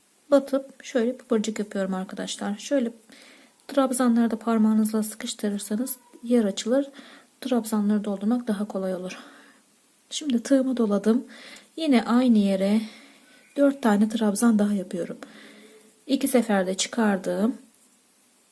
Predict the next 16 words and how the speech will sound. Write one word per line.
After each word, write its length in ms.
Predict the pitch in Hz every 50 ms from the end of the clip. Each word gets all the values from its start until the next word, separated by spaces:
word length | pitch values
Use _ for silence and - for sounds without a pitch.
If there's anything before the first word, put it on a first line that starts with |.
| _ _ -
Dört 240 | 269 247 220 220
tane 240 | 214 202 208 214 220
trabzan 460 | 214 214 - 196 185 - - 190 180
yapıyorum. 420 | 180 175 175 - - 185 180 202 220 -
İki, 480 | 226 214 220 - - 190 196 208 214 - - _ _ _ _ _
doluyorum. 680 | - 247 240 233 226 208 190 190 180 180 180 190 214 214 - - - _ _ _ _ - - _ _ _ _ - - _
Aynı 280 | 254 240 233 233 233 240
yere 280 | 240 240 240 240 240
batıyorum. 600 | 240 240 240 - - 233 233 226 214 233 220 220 - - - - - - - _ _ _ _ _ _ - -
Çıkarıyorum 540 | - - - - 240 220 214 208 202 196 190
iki 160 | 208 208 -
seferde. 680 | - - 226 214 - 233 220 220 214 214 214 220 233 240 - - - - - - - - _ _ _ _ _ _ _ _ _ _ _ _ -
Üç, 400 | 233 226 240 233 - - - - - _
bu 100 | - 208
da 260 | - 220 233 247 240
dördüncü. 520 | - 208 202 196 190 185 180 175 - -